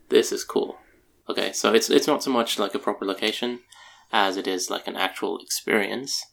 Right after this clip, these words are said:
And the Jordan Trail is a six hundred seventy-five kilometer hiking trail that goes from all the way up in northern Jordan, trails through, like, different villages, I think seventy-five different villages and towns all along sort of this massive trail,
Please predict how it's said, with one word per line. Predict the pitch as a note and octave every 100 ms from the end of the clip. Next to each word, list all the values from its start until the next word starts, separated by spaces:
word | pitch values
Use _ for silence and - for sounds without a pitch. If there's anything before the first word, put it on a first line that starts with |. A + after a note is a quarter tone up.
| _ -
And | G#2+ G2+
the | G2+
Jordan | - C#3+ C#3 A2
Trail | - A2 F#2+ F#2+ F#2+
is | G2+ F#2+
a | - F#2+
six | F2+ - - C#3
hundred | - A2+ G#2
seventy-five | - G2+ F#2+ G2 F#2+
kilometer | - G2+ G2 F#2+ G2+
hiking | - A2 G#2+ G2+
trail | - G2 A#2 C#3+ - -
that | -
goes | - G2+ G2+ G2+ -
from | - A2+ G#2 G2 -
all | - C#3+ C#3+
the | B2
way | A#2 A2
up | G#2
in | G#2 G#2
northern | G#2 G2+ G#2
Jordan, | G2 G#2 G2+ G2 A2 B2+ _ _
trails | - C#3 C3+ B2+ A#2
through, | - A2+
like, | G2+ F#2+
different | A2+ - - _
villages, | - G#2 G#2 A2
I |
think | - A2
seventy-five | - B2 B2 A#2 - A2+ G#2
different | G#2+ G#2+
villages | G#2 G2+ G2+ G#2 G2 -
and | G#2+
towns | - G2+ G2 G2 G2
all | - G#2 G#2
along | G2+ G2+ G2
sort | - -
of | G2 - -
this | G2+ - -
massive | G#2 G2+ -
trail, | - G#2 G2+